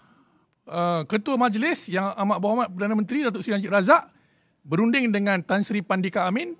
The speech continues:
Tuan Dipertua Dewan Rakyat, membenarkan Lim Kit Siang untuk duduk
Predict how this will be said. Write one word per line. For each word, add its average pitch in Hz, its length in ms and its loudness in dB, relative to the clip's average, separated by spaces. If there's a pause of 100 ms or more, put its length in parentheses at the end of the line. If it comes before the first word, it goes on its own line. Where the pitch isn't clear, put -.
(120)
Tuan 185 160 0
Dipertua 185 240 0
Dewan 185 160 0
Rakyat, 269 320 2 (960)
membenarkan 247 1300 4 (1120)
Lim 226 320 4
Kit 226 160 2
Siang 294 480 -2 (160)
untuk 220 320 0
duduk 302 640 6